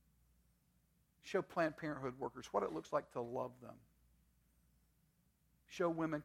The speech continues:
contemplating abort-, what it looks like to love them. You need to love them. And then you need to look for ways to put feet to your love. Look for ways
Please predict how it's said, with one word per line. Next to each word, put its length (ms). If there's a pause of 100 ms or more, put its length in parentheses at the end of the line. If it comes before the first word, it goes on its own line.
(120)
contemplating 560
abort-, 240
what 100
it 80
looks 300
like 200 (680)
to 100
love 300 (120)
them. 140 (2250)
You 100
need 100
to 80
love 320
them. 100 (1700)
And 160
then 80
you 140
need 200
to 120
look 300
for 100
ways 280
to 80
put 200 (220)
feet 180 (220)
to 60
your 180
love. 320 (1400)
Look 160
for 140
ways 320